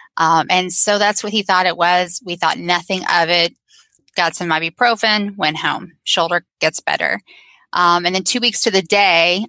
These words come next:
um, I come home, May sixteenth, two thousand one. You never for-,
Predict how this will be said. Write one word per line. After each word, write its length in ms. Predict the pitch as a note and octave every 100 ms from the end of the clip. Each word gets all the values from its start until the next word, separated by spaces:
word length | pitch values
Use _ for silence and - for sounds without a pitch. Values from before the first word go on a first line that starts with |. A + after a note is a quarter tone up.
| -
um, 260 | F#3+ E3+ E3+
I 200 | E3 F3+
come 240 | - F#3+
home, 560 | F3 - E3+ D#3 E3 F#3+
May 180 | F#3+ E3+
sixteenth, 500 | - F3+ - F3+ F3
two 140 | F3
thousand 360 | F3 E3+ F3 E3+
one. 280 | E3 E3 E3+
You 100 | F3
never 360 | F#3 F3+ F3
for-, 220 | E3 E3+